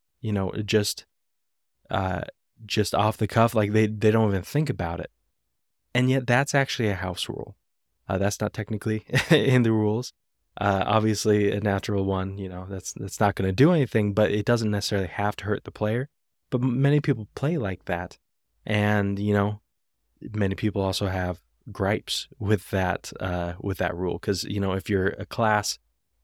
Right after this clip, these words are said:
uh, that is just dishing out a lot of hits, like a monk, for example, uh, I mean,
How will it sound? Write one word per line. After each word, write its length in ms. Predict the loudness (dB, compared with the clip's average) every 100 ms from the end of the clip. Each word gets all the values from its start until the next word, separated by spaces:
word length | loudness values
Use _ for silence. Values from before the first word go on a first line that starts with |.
| -6
uh, 200 | -4 -4
that 180 | -2 -2
is 140 | -2 -2
just 360 | -2 -2 -4
dishing 300 | -2 -2 0
out 140 | -2 -2
a 60 |
lot 220 | -2 -2 -2
of 60 |
hits, 200 | -2 -4
like 140 | -6 -4
a 40 |
monk, 420 | -2 -2 -4 -10 _ _
for 180 | -4 0
example, 600 | 0 0 -2 -2 -4 -8 _ _ _ _ _ -2
uh, 120 | 0 2
I 100 | 2
mean, 260 | 2 0